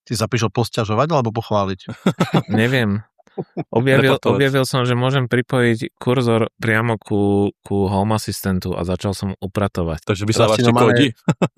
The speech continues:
Speaker 1: random sa ti vypínajú svetlá po byte?
Speaker 2: Nie, akože, že, že dashboard je zrazu uprataný z toho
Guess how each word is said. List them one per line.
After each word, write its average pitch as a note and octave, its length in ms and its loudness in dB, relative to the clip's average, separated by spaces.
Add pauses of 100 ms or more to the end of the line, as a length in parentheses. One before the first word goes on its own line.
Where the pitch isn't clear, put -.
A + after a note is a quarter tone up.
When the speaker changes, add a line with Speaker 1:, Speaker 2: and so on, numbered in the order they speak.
(180)
Speaker 1:
random B2+ 400 0
sa B2+ 160 -4
ti A#2 160 -4
vypínajú B2 320 0
svetlá A#2+ 400 0
po C3 160 -4
byte? A#2+ 400 -6 (320)
Speaker 2:
Nie, A2+ 480 2
akože, A2+ 400 -2
že, G#2 180 2 (140)
že G2+ 180 0 (840)
dashboard G#2+ 960 0
je G2 240 4
zrazu G#2 400 2
uprataný G#2 720 0
z - 80 -12
toho G2+ 280 2